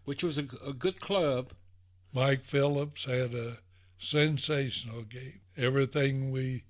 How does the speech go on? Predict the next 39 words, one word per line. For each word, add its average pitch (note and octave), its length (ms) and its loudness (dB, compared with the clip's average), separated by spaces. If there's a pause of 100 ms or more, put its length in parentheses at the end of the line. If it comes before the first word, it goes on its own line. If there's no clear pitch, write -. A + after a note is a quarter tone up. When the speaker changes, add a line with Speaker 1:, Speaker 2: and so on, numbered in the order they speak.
(140)
Speaker 2:
threw D#3 260 6
to D3 320 4
him, D3+ 160 0
he B2+ 140 2
put C3+ 300 2
in C3 100 -4
the C3+ 100 -4
basket. A#2+ 720 -8 (180)
And, A#2+ 400 -2
uh, A#2 220 -6 (260)
that's G3+ 300 0
kind G#3 320 0
of F#3+ 80 0
the F#3 60 0
way F#3+ 260 2
that E3+ 320 -4
team E3 320 -4
was. D3+ 540 -6 (560)
It'd D3 260 -2
be, D3+ 440 4
uh, B2+ 180 -2 (200)
Roby D#3 460 4
one D#3 340 0
night, D3+ 400 -2
it'd B2+ 240 -6
be C3+ 240 -4 (320)
Macy D3 500 2
another, D3 400 -2 (200)
Givens D3+ 500 4
another. D3+ 560 -2 (240)
But, B2 420 4
uh, A#2+ 340 0 (460)
that D#3 240 4
game D3 300 2
belonged B2+ 400 0
to B2 120 -4
Phillips. A#2 540 -10
He C3+ 180 -6
just B2+ 260 -10